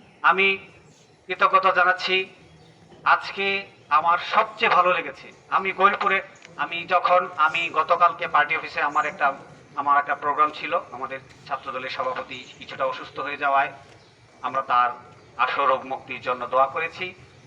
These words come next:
সেই দোয়াতে গৌরীপুর উপজেলা, ময়মনসিংহ উত্তরের প্রতিটি ইউনিটের প্রেসিডেন্ট, সেক্রেটারি, এ, ওরা এসেছিল।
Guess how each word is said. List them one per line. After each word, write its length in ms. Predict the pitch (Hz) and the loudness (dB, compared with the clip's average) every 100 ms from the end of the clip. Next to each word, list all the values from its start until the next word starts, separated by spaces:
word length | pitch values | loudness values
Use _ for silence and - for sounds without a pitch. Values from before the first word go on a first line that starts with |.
| - | -20
সেই 220 | - 135 131 | -8 -6 0
দোয়াতে 480 | 131 135 135 120 117 - - - - - | 4 4 2 -8 -10 -16 -20 -20 -20 -12
গৌরীপুর 380 | 127 131 - 151 | -10 -6 -4 -2
উপজেলা, 520 | 147 143 143 - 120 | -2 -2 -4 -6 -8
ময়মনসিংহ 440 | 120 127 139 156 139 | -4 -4 -4 -6 -6
উত্তরের 360 | - 151 143 135 - - - - | -2 -2 -2 -8 -20 -20 -20 -14
প্রতিটি 360 | 127 143 147 147 | -6 -6 -6 -6
ইউনিটের 380 | 139 143 147 156 | -8 -8 -8 -10
প্রেসিডেন্ট, 440 | - 131 127 139 | -10 -12 -12 -12
সেক্রেটারি, 680 | 147 143 135 139 139 - 135 | -12 -12 -6 -2 -2 -4 -6
এ, 260 | 135 107 131 | -4 -4 0
ওরা 340 | 135 139 135 | 4 6 4
এসেছিল। 500 | 131 131 156 - 170 | 0 -8 -8 -6 -2